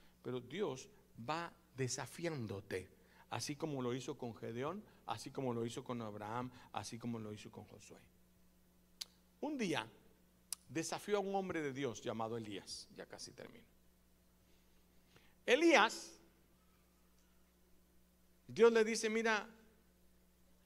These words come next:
hay cuatrocientos profetas de Baal y cuatrocientos cincuenta profetas de Acera,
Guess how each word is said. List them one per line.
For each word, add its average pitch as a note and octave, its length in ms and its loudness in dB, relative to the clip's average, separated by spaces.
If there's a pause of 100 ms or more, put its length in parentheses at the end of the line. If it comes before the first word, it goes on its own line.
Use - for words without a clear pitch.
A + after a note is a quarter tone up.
(160)
hay G3 180 4
cuatrocientos F3 960 -4
profetas C#3+ 880 -2
de A#2+ 120 -6
Baal A2 440 0
y - 80 -10
cuatrocientos A2+ 800 -10
cincuenta G#2+ 520 -10
profetas G2+ 540 -12
de F2 100 -14
Acera, - 440 -10